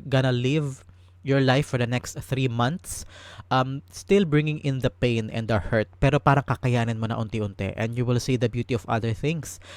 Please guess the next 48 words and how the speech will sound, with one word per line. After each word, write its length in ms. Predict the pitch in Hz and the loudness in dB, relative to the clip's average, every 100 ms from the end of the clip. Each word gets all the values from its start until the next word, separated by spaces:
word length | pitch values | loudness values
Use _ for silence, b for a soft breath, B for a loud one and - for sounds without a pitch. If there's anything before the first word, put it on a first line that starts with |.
| B | B
At 160 | 135 - | -4 0
malilingat 580 | 147 147 147 139 143 - | 2 4 2 2 0 0
o 80 | 139 | -2
madadirect 840 | 139 135 127 131 120 135 - - - | 0 0 2 2 4 0 -2 -12 -2
to 80 | 135 | 0
other 240 | 131 139 | 2 2
things 320 | 127 131 143 | 2 0 -2
ang 100 | - | -4
attention 400 | 131 135 123 139 | -2 -2 0 -2
mo. 220 | 131 143 147 | 0 -2 0
Yes, 180 | 147 | 2
andun 240 | 135 131 139 | 2 0 0
pa 140 | 143 | 0
rin 160 | 135 147 | -2 -2
underlying 640 | 127 127 123 120 123 127 | 0 2 2 2 0 -4
yung 80 | 120 | -4
pain, 300 | - 117 127 | -2 -2 -2
yung 100 | 123 | -6
sorrow, 400 | - 117 107 120 | -2 -2 0 0
yung 220 | 120 113 110 B B B | 0 -2 -6 B B B
heartache 720 | - - 123 123 - 117 123 - | -16 2 4 4 2 -2 -2 -2
o 80 | 117 | -2
yung 160 | 117 107 | 0 -4
sakit. 400 | - - 113 - b b b b - | -6 -4 -4 -4 b b b b 0
Pero 240 | 131 135 | 4 4
somehow, 540 | 143 123 101 117 139 143 | 2 0 2 4 2 2
parang 240 | 123 117 | 0 2
babangon 400 | 113 117 110 110 | 2 2 0 -2
ka 160 | 117 117 | -4 -4
na 60 | |
unti-unti 580 | 113 104 110 98 104 - B B - | -4 -2 -2 -2 -4 -4 B B -6
and 220 | 120 123 | -2 0
you're 220 | 123 120 | 2 2
seeing 320 | - 127 123 | 0 0 0
parang, 240 | 117 113 - | -2 -2 -2
"Okay, 220 | 123 135 | -2 -2
ilaban 340 | 120 117 110 113 | 0 0 0 -2
ko 80 | 117 | -4
to, 160 | 113 113 | -4 -2
babangon 460 | 117 110 110 110 | 0 2 0 0
ulit 180 | 110 113 | -4 -6
ako 320 | 107 - 104 | -6 -4 -4
and 140 | 104 - | -2 -2
I'll 160 | 117 | -2
be 100 | 113 | 0
doing 300 | 117 131 123 123 | 0 0 0 0
other 300 | 120 123 107 | -2 -2 0
things." 480 | 123 151 101 - | -2 -2 -6 -12